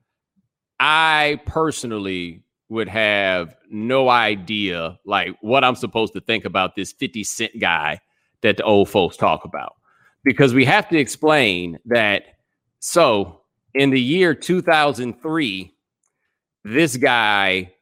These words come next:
was really, really famous. Right? Like, he was really, really famous. It was this whole thing. He got shot.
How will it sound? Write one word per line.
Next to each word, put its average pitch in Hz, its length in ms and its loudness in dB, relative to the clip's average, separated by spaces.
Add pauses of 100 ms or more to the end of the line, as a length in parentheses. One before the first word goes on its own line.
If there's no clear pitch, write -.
(260)
was 107 360 -2
really, 135 1160 0
really 120 1300 0 (300)
famous. - 960 -4 (880)
Right? 123 240 4
Like, 123 120 2
he 135 100 2
was 123 140 0
really, 165 340 6
really 156 220 6
famous. 98 400 2
It - 20 -8
was 90 140 -8
this 95 100 -12
whole 151 200 6
thing. 143 400 2 (240)
He 120 200 0
got 92 180 -2
shot. 151 540 2